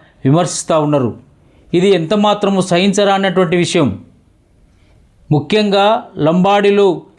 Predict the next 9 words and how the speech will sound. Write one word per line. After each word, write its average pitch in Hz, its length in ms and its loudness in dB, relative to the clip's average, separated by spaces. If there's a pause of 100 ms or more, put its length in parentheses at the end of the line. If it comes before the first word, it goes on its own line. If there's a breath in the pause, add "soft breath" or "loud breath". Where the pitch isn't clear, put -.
(120)
ఎస్టీలే 208 420 0
కాదన్నట్లుగా 190 680 0
మాట్లాడుతున్నారు. 160 840 -2 (920)
చరిత్ర 202 440 -2
తెలవని 185 440 0
వాళ్ళు, 180 400 2 (2000)
రాజ్యాంగం 190 640 0
చదవని 180 420 0
వాళ్ళు, 185 340 2